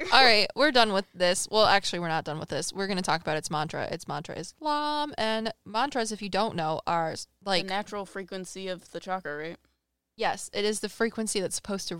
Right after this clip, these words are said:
Speaker 1: raise the vibrations of the chakra to help it become aligned. So mantras are, like, things, they're like hymns, kind of. But
Speaker 2: So is that what prana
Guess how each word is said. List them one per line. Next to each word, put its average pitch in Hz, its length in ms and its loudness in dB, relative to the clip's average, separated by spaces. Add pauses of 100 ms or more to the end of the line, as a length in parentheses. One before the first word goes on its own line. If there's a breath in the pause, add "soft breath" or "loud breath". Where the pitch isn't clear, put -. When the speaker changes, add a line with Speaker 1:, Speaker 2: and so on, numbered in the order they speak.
Speaker 1:
raise 170 360 0
the 170 60 -8
vibrations 147 640 -4
of 143 60 -10
the 143 100 -6
chakra - 320 -6
to 160 80 -10
help 160 240 -8
it - 60 -16
become 160 260 -8
aligned. 143 580 -4
So - 200 -8
mantras 160 640 -4
are, 160 120 -2
like, 151 360 -4
things, 170 580 -8
they're 165 180 -6
like - 220 -4
hymns, 180 420 -4
kind - 300 -6
of. - 240 -8 (100)
But 156 140 -2
Speaker 2:
So 175 60 -4
is 170 80 -10
that 170 180 -6
what 170 160 -10
prana 165 460 -10